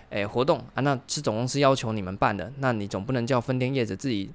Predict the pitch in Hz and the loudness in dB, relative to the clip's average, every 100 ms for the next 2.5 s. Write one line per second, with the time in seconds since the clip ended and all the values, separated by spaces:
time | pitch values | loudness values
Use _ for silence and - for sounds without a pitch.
0 | - - 139 117 117 113 120 117 110 117 | -8 -2 0 2 2 4 4 4 2 0
1 | - 123 - 98 139 147 139 135 120 123 | -2 -2 -2 -2 0 2 0 0 -2 -2
2 | 123 110 98 - | -4 -4 -8 -6